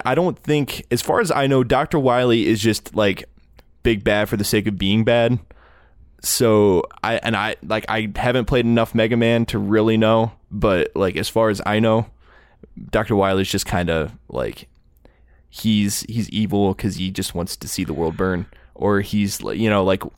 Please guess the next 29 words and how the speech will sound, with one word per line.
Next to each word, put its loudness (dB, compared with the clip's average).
he's 0
gonna 0
take 0
over 2
the 4
world 4
with -8
his 0
robots. 2
I 2
don't 2
know 2
what 2
his 0
end -2
goal 2
is. 0
Help 0
me 2
out, -2
or 2
argue, 2
tell 0
me 2
why 2
he -2
shouldn't -2
be -8
cut. -6